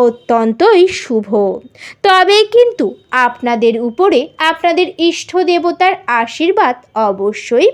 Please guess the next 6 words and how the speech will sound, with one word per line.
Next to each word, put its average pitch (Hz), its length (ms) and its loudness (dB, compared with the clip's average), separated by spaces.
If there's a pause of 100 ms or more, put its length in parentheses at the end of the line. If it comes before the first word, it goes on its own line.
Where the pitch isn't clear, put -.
পড়বে। 208 440 -2 (680)
সেই 403 240 4
জন্য 453 280 4 (340)
এই 381 80 6 (160)
পাঁচটি 349 500 0 (100)
জিনিস 330 360 0